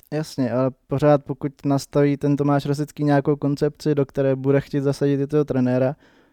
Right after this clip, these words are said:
tak tyhle ty posty jsou typologicky podle mě, že pořád budou hledat prostě stejný hráče. Když to, když třeba půjdou do střední zálohy, tak tam ten trenér může mít trošku jiný poze-, požadavky na defenzivního. Nevím,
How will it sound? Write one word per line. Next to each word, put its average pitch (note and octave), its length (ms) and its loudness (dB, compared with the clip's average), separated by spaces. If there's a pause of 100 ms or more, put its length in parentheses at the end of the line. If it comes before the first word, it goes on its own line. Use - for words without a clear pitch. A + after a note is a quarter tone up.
(220)
tak C#3 200 -4
tyhle C#3+ 280 2
ty D3 120 0
posty C#3+ 340 -4
jsou D3 180 0
typologicky C#3+ 760 0
podle C#3 360 0
mě, C#3+ 560 2 (640)
že D3 100 -4
pořád E3 320 10
budou E3 280 8 (160)
hledat D#3 320 6
prostě D#3 240 -4
stejný D#3 360 2
hráče. D3 360 4 (520)
Když C3 80 -6
to, D3+ 120 2
když C#3+ 140 4
třeba C#3+ 280 4
půjdou D3+ 220 6
do C#3+ 100 4
střední D3+ 320 0
zálohy, C#3 420 6
tak D#3 180 -4
tam C#3+ 180 2
ten D3+ 180 2
trenér D3 420 4
může C#3+ 240 2
mít C#3+ 120 2
trošku C#3 260 -4
jiný C#3+ 160 2
poze-, C3+ 240 0
požadavky C3+ 560 0
na C3 100 0
defenzivního. C#3 680 0
Nevím, C#3 100 0